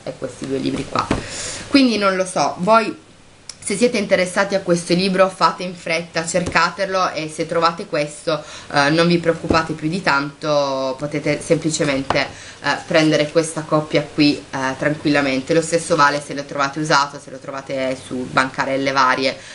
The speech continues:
Ehm, sappiate che sono libri che stanno uscendo dall'edizione, probabilmente tra poco anche questo non si troverà più e noi ci di-, potremo dimenticare di questa autrice che comunque scrive, eh, di esperienze abbastanza interessanti. Ho fatto un casino, io non so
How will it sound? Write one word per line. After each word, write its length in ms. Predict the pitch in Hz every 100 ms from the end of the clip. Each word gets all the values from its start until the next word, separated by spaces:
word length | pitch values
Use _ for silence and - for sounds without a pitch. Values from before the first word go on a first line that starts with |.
| - -
Ehm, 760 | 131 120 117 113 95 95 90
sappiate 480 | - 170 165 160 165
che 120 | 160
sono 220 | - 151
libri 260 | 147 147 151
che 100 | -
stanno 320 | - 143 139
uscendo 400 | 143 - 151 151
dall'edizione, 600 | 139 139 139 147 143 135
probabilmente 500 | 127 139 135 151 156
tra 140 | 139 131
poco 260 | 151 143
anche 300 | 117 143 143
questo 340 | 139 139 - 135
non 140 | 135
si 140 | 131 131
troverà 320 | 135 131 143
più 280 | - 151 - - - -
e 100 | -
noi 160 | 202 147
ci 120 | -
di-, 100 | 143
potremo 380 | - 165 151 143
dimenticare 580 | 135 135 139 151 139 131
di 100 | 131
questa 280 | 147 151 151
autrice 420 | 151 143 139 135
che 100 | 139
comunque 420 | - 139 139 139
scrive, 400 | - 156 139 127 - - -
eh, 260 | 139 131 135
di 60 |
esperienze 500 | 147 - 147 135 135
abbastanza 480 | 135 131 - 131 139
interessanti. 800 | 131 127 - - - 110 - - - - - - - -
Ho 100 | 196
fatto 260 | 202 220 196
un 60 | 175
casino, 400 | 170 160 156 156
io 100 | 156
non 160 | 151
so 160 | -